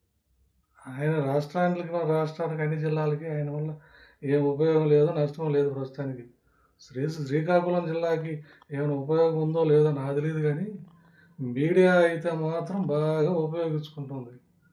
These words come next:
దానికి తోడు ఆయన కూడా ఏందంటే, మీడియాను ఉపయోగించుకుని బాగానే పబ్లిసిటీ చేసుకుంటున్నాడు. దయచేసి ప్రజా సమస్యలు చాలా ఉన్నాయి, వాటి మీద దృష్టి పెట్టండి. మూడు నెలల నుంచి ఇటు పక్క బిగ్ బాస్, ఇటు దువ్వాడ మాధురి,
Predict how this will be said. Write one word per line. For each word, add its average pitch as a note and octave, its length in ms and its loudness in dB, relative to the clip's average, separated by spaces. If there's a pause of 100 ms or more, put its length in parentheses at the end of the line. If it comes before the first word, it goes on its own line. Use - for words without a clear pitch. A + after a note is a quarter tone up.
(220)
దానికి D#3+ 380 0
తోడు E3+ 240 0
ఆయన E3 240 -2
కూడా D#3+ 220 -2 (100)
ఏందంటే, D#3 340 -2
మీడియాను E3+ 440 -4
ఉపయోగించుకుని D#3+ 480 -8
బాగానే D#3+ 260 -4
పబ్లిసిటీ D#3 540 -6
చేసుకుంటున్నాడు. C#3+ 760 -8 (1000)
దయచేసి D3 480 -6
ప్రజా D#3+ 340 0
సమస్యలు E3 500 -6
చాలా C#3 180 -6
ఉన్నాయి, D3 340 -8 (520)
వాటి C3+ 220 -10
మీద C3+ 260 -6 (140)
దృష్టి D3+ 240 -10
పెట్టండి. D#3 480 -4 (1500)
మూడు C#3+ 300 -2
నెలల E3 260 2
నుంచి D#3+ 260 -4
ఇటు - 340 -14
పక్క D3 160 -6
బిగ్ D#3 260 -6
బాస్, D#3+ 260 -4 (800)
ఇటు C#3+ 180 -8
దువ్వాడ D#3 300 2
మాధురి, E3 420 -4